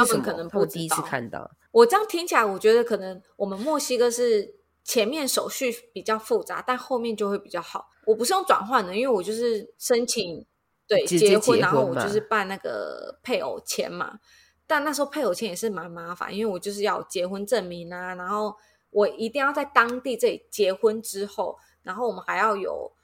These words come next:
Speaker 2: 就是这边结婚证书啊，有的没的，然后跟，好像也是要附单身证明，然后还要附什么出生证明哦，还要我先生自己在这里的资料，然后我才能够去申请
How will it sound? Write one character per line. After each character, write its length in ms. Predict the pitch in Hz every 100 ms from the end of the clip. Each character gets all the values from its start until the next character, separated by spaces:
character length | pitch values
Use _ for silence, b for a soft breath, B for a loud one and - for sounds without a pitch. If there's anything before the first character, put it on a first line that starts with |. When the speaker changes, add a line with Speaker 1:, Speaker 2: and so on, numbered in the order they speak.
| _ _
Speaker 2:
就 140 | 214
是 60 | 214
这 100 | 233
边 160 | 214
结 160 | 208 196
婚 180 | 208 226
证 180 | 233 208
书 240 | - 202
啊， 440 | 185 180 175 175
有 100 | 180
的 100 | 175
没 220 | 175 170 170
的， 260 | 175 180 _ _ -
然 140 | 180
后 60 | 202
跟， 280 | 214 214 - _ _
好 160 | 196
像 160 | 208 415
也 80 | 202
是 80 |
要 240 | 294 - -
附 140 | - 226
单 220 | 202 190
身 160 | 190 185
证 180 | 220 113
明， 140 | - 190
然 120 | 190
后 60 |
还 180 | 262 190
要 100 | 220
附 240 | 233 233 214
什 100 | 190
么 220 | - - -
出 260 | - 302 311
生 260 | 311 269 277
证 340 | - 233 170
明 220 | - - -
哦， 180 | - _ _
还 140 | -
要 180 | 208 285
我 240 | 269 190 170
先 280 | - 226
生 200 | 226 220 220
自 100 | 247
己 180 | 180 -
在 100 | 233
这 140 | 226
里 100 | 202
的 140 | 165 151
资 320 | - 175 180
料， 200 | 190 156 B B
然 140 | - 190
后 60 |
我 100 | 214
才 200 | 190 185
能 120 | 180 175
够 160 | 196
去 420 | 196 208 190 170 -
申 400 | - - 196 202
请 280 | - 160